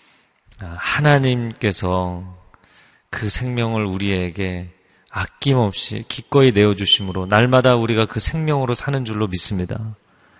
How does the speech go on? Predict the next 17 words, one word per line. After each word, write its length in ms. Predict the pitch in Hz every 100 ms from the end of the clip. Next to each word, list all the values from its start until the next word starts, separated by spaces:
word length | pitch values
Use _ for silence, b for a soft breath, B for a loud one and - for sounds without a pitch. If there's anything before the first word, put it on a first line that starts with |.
| b b b -
나무가 540 | 101 90 101 98 98
접붙임을 1040 | - 107 117 - 113 104 98 95 98 98
받아 800 | - 95 90 - _ _ - 107
있으면 720 | 95 85 104 90 110 110 87 87 b b b b b
내가 320 | 101 98 101 101
느끼든 480 | 104 - 120 120
못 120 | 95 104
느끼든 580 | 110 - 101 113 165 180 b b b b b _
그냥 460 | - 92 98 107 98
그 440 | - 95 92 90 90
뿌리로부터 580 | - 127 123 104 95 95
그 400 | - 101 98 95 113
양분을 680 | 87 98 98 98 98 98 104
먹으며 380 | 95 95 92
살고 560 | 92 - 147 117 104 92 B B B B
있는 300 | 107 101 101
것이죠. 560 | 95 87 - 107 98